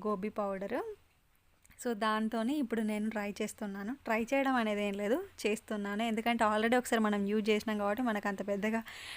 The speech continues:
టేస్ట్ ఎట్లుంటది ఏంది అనేది మనకు అవసరం లేదు కదా, డైరెక్ట్గా వేసేసుకొని పకోడీ చేసుకోవడమే.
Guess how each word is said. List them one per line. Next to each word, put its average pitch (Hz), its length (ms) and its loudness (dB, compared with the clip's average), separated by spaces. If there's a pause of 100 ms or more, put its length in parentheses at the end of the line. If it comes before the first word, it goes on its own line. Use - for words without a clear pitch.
(140)
టేస్ట్ 220 260 4
ఎట్లుంటది 214 460 2
ఏంది 208 300 2
అనేది 208 220 2
మనకు 202 240 -2
అవసరం 202 300 2
లేదు 202 200 -2
కదా, 202 260 2
డైరెక్ట్గా 214 420 2
వేసేసుకొని 240 580 0 (480)
పకోడీ 208 320 0
చేసుకోవడమే. 214 600 -4